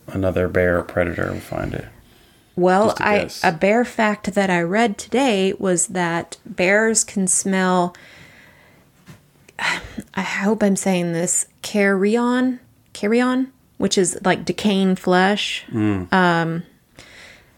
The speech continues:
Speaker 2: up to nine miles.
Speaker 1: Wow.
Speaker 2: And it draws 'em in like a beacon. So, let's continue. While documenting the scene,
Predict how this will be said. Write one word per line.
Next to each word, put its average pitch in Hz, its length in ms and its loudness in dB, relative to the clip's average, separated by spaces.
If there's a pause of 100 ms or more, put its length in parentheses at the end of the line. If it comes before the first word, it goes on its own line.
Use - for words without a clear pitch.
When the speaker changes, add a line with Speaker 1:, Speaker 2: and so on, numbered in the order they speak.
(500)
Speaker 2:
up 196 160 0
to 190 120 0
nine 175 340 2
miles. 160 680 -6
Speaker 1:
Wow. - 260 -2
Speaker 2:
And 180 80 4
it - 140 -2
draws 175 360 4
'em 175 140 2
in 175 240 0
like 170 180 -6
a 170 40 -4
beacon. 165 560 -2 (1080)
So, 240 560 2 (1600)
let's 185 260 -12
continue. 277 680 -2 (800)
While 208 180 4
documenting 240 640 2
the 220 60 -4
scene, 170 600 -6